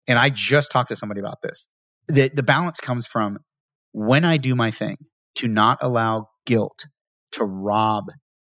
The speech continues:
me of my refilling of my joy and my love and my energy.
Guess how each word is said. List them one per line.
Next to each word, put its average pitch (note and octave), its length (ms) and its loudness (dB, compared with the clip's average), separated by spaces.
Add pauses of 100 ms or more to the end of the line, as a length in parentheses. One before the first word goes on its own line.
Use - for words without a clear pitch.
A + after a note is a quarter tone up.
(300)
me G2+ 220 -2
of F#2 100 -2
my F#2 200 -4 (360)
refilling A2 600 0
of F#2 80 -6
my G2 160 -4
joy F#2 480 -6 (160)
and G2+ 100 -6
my G2+ 100 -2
love F#2 340 -2
and F2+ 100 -8
my F2 100 -8
energy. D#2+ 440 -10